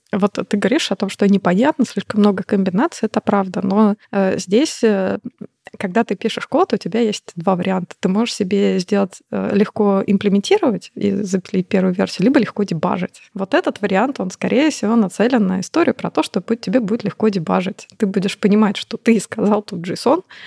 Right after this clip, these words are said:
приехала какая-то квазимода, почему, почему не, так не работает? Плюс еще, э, есть, э, вот как Андрей правильно сказал, у тебя есть урл, и может быть так, что вот,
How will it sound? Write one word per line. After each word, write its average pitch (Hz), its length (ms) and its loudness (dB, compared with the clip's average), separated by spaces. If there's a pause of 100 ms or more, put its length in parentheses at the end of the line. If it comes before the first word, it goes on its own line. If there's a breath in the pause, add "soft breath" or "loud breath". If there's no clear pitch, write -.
(180 loud breath)
приехала 190 500 0
какая-то 185 760 -2
квазимода, 196 720 2
почему, 226 520 0
почему 226 500 0
не, 190 680 0
так - 200 -6
не 202 80 2
работает? 185 400 -4 (180)
Плюс 254 280 0
еще, 294 540 2
э, 214 280 0
есть, 196 420 -2
э, 190 440 4
вот 185 160 -6
как - 160 -6
Андрей 190 220 2
правильно - 260 -6
сказал, 339 360 2
у 392 40 4
тебя - 240 -10
есть - 260 -10
урл, - 140 0 (140)
и 208 340 6 (240)
может 220 340 2
быть 190 140 -4
так, - 180 -2
что - 200 -4
вот, 196 260 -6